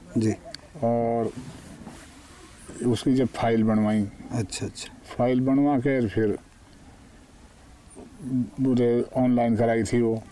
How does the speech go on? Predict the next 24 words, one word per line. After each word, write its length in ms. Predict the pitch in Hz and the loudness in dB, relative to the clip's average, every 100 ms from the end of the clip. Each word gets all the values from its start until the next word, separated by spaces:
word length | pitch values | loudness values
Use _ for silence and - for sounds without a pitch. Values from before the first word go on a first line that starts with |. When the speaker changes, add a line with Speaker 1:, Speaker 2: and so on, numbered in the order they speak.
| - | -4
Speaker 1:
जी। 220 | 123 113 98 - 127 | 0 0 -2 -4 0
Speaker 2:
ऑनलाइन 480 | 131 131 139 139 | 2 2 2 2
करा 320 | 120 123 131 120 | 2 2 2 0
के 260 | 135 147 175 - - - - - | 0 -2 -4 -12 -20 -20 -14 -4
और 80 | 123 | -2
फिर 260 | - 143 143 | 0 0 2
मैंने 440 | 135 127 131 160 185 - - - - - - 120 | 4 4 2 0 -4 -14 -20 -16 -14 -10 -4 0
ब्लॉक 360 | 120 139 139 113 | 4 4 2 2
में 300 | 139 139 135 | 4 4 2
अफसर 420 | - 127 - 135 | -2 -4 0 2
आए 220 | 120 117 | 2 2
थे, 220 | 107 131 127 - - 127 117 - - - - | 0 0 -2 -4 -2 0 0 -2 -12 -10 -2
पेंशन 340 | 123 110 131 | 0 2 2
के 60 | 123 | 4
अधिकारी 440 | 127 123 135 131 | 2 2 2 2
जो 140 | 131 123 | 2 2
हैं। 240 | 135 180 - | 2 0 0
Speaker 1:
जी, 180 | 117 110 | 2 2
जी, 140 | 92 | 0
जी। 340 | 92 - - 139 | -6 -10 -4 0
Speaker 2:
उनके 200 | 139 143 | 2 4
लिए 220 | 139 127 | 4 4
दी 180 | 107 104 | 2 2
थी। 240 | - 95 | 0 -4